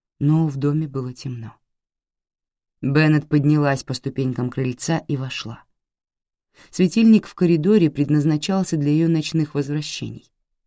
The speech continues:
чтобы не споткнуться об обувь сорок второго размера, оставленную Мэттом. Удивившись,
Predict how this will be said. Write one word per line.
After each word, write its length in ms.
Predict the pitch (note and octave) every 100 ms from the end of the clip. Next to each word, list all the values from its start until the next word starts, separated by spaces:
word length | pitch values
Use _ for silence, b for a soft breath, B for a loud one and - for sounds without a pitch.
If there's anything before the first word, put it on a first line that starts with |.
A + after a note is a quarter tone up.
| _
чтобы 340 | - G#3+ B3 A3+
не 100 | F#3+
споткнуться 800 | - D3+ - F#3 G3 - E3 b b
об 300 | D#3+ C#3+ C#3
обувь 400 | E3 D3+ D3 - _
сорок 360 | - E3+ D3+
второго 380 | - C#3+ D3 C#3
размера, 480 | C3+ B2 C3+ D#3 D#3
оставленную 760 | C3+ - A#2+ A2+ A#2 A#2 A2+
Мэттом. 380 | A2 G#2+ - C3 _ _ _ _ _ _ _ _ _ -
Удивившись, 800 | D#3 C3+ D3 D3+ F3+ - D3 -